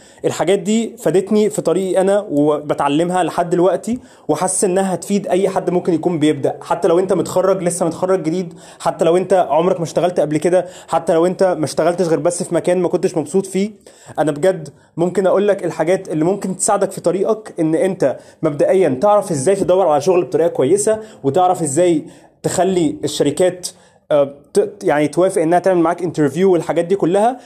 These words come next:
والحاجة التانية ازاي تمشي في سكة انك فعلًا تبدأ تدور على الحاجة اللي انت بتحبها علشان تشتغل فيها، ودي حاجة بتاخد وقت كتير قوي، بس فعلًا صدقني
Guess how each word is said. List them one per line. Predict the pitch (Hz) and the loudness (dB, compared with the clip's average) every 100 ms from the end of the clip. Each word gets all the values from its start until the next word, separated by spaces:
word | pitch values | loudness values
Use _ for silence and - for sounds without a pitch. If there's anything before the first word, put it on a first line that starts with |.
| - | -6
والحاجة | 151 165 226 247 | -2 0 0 -2
التانية | - 240 269 233 | 0 2 2 2
ازاي | 165 - 240 277 | 0 2 2 2
تمشي | 262 254 - 226 | 2 0 0 -2
في | 190 | -2
سكة | - 262 262 254 - | -2 -2 -2 -4 -2
انك | 180 180 175 | 0 0 -2
فعلًا | - 233 233 240 247 - - - | -2 0 2 2 0 -4 -10 -2
تبدأ | 220 175 226 - - | -2 0 0 0 -6
تدور | 165 180 208 214 214 - | 0 2 4 4 2 0
على | 170 | 0
الحاجة | 180 175 196 190 208 | 0 0 -2 2 2
اللي | 175 165 160 | 2 0 0
انت | 202 196 | 0 0
بتحبها | 170 156 - 143 165 190 | 0 -2 -4 -2 0 0
علشان | 180 139 127 170 | 0 -2 -2 -4
تشتغل | 160 143 175 165 | -4 -4 0 0
فيها، | - 151 131 117 - - | 0 0 0 -2 -8 -4
ودي | 139 175 | -2 0
حاجة | 196 185 | 0 -2
بتاخد | 196 190 160 | -2 -2 2
وقت | 180 185 | 2 0
كتير | 156 - 185 | -4 -2 0
قوي، | 156 135 | 2 0
بس | 131 - | -2 -4
فعلًا | 170 196 170 151 | 0 2 2 0
صدقني | 151 143 143 147 | -2 -2 -2 -2